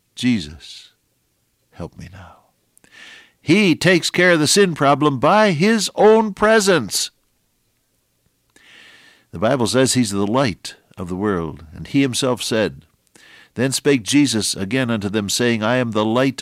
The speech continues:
of the world. He that followeth me shall not walk in darkness, but shall have the light of life." You turn control of your life over to the Lord Jesus, and the, and the darkness is gone.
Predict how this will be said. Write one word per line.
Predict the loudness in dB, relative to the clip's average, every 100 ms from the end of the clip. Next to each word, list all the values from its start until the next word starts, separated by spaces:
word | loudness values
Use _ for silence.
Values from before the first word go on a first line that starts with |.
| -8
of | -8 -4
the | -4
world. | -4 -4 -4 -2
He | -2
that | -2
followeth | -4 -4 -2 -2 -4 -4
me | 0 2 0 -4 _ _ _ -10
shall | -4 0
not | 2 2 2
walk | 4 4 4 -2
in | 0
darkness, | 2 2 -2 -6 -6 -4
but | -6 -4
shall | -4
have | -2 -4
the | -2
light | -2 -2 -2
of | -6 -6
life." | -6 -6 -8 -12 -20 _ _ _ _ _
You | -12 -10
turn | -4 -4 -4
control | -8 -8 -4 -2 -2
of | -4
your | -4
life | -4 -4 -4
over | -4 -6
to | -6
the | -6
Lord | -4 -6 -6
Jesus, | -6 -6 -6 -10 -14 _ _ _ _ _ _ _
and | -20 -18
the, | -14 -12 -12
and | -10
the | -4
darkness | 2 2 2 -4 -8 -6
is | -8
gone. | -4 0 2 0 -4 -18